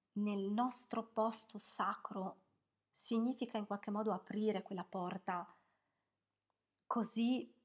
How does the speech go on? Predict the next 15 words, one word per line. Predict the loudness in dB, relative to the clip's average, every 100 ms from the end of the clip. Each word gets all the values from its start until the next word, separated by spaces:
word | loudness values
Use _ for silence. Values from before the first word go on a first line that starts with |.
| _ _ _ _
magica, | 2 4 4 2 -2 -2
così | -2 -2 -2
protetta, | -2 -2 4 4 4 0 -2 0
quella | -2 -2
porta | 0 2 2
che | 4 6
veramente | 6 6 2 0
ci | -2
ha | 0
messo | 0 -2
nelle, | 0 0 0
ci | 0 2
mette | 2 2
nelle | 0 0
condizioni | -2 0 0 -2 2 4 6 4